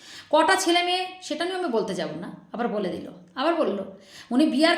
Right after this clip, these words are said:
খাক, যাই কোট ব্লেজার পরুক, যাই করুক, সেটা ওনার ব্যাপার, আমি কেন বলবো? না, ওনার পার্সোনাল ব্যাপার। তারপর আবার কি বলছে জানেন? খেতে পারে কোনো,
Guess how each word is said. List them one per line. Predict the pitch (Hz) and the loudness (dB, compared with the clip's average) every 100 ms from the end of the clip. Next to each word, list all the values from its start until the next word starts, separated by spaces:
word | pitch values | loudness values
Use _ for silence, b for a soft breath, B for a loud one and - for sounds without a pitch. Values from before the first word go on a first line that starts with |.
| 349 | 2
খাক, | 320 - - - _ _ _ - | 0 0 -6 -16 _ _ _ -10
যাই | 185 220 269 - - | -2 -2 -2 -6 -2
কোট | 247 247 240 | 0 0 -2
ব্লেজার | 269 302 302 | 0 2 0
পরুক, | 330 233 | -2 -2
যাই | 202 233 285 | -2 -2 -2
করুক, | 220 - 190 - _ _ _ _ _ _ _ _ _ _ _ _ | -4 -6 -12 -20 _ _ _ _ _ _ _ _ _ _ _ _
সেটা | - 330 | -6 0
ওনার | 269 214 165 | 0 0 -2
ব্যাপার, | 156 - - | -6 -10 -10
আমি | 247 240 | -6 -4
কেন | 202 165 | -4 -4
বলবো? | 147 - - - - _ _ _ _ - | -8 -10 -14 -20 -20 _ _ _ _ -4
না, | 285 | -2
ওনার | 294 330 | 2 0
পার্সোনাল | 269 - 240 214 | 0 -4 -4 -2
ব্যাপার। | 180 180 - - - _ _ _ _ _ _ | -2 -4 -10 -18 -20 _ _ _ _ _ _
তারপর | 233 233 285 | -4 -2 0
আবার | 294 | -2
কি | 311 | -2
বলছে | 302 - 370 | -4 -4 -4
জানেন? | 381 233 208 - - b b - | -4 -6 -10 -14 -20 b b -8
খেতে | 381 403 | -4 2
পারে | 320 | 2
কোনো, | 302 294 285 | 4 2 0